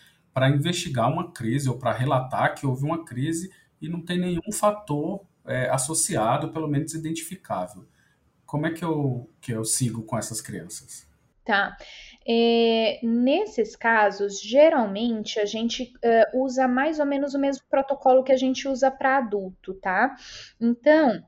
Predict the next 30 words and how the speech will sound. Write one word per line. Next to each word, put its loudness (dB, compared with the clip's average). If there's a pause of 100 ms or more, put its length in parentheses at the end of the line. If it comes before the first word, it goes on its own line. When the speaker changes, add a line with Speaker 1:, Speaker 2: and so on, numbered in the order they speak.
Speaker 2:
por 8
exemplo, 0
a, 0
chegou 6
uma 0
criança -2
que -10
teve 4
uma 0
crise -4
epilética. -4 (100)
Essa 4
crise 0
epilética 2
não 0
tá 4
relacionada 2
a 2
nada. 0
A 0
mãe -2
não 0
consegue -2
te -12
falar 4
nada. 2
Olha, 4 (280)
não 2
teve 2
febre, 0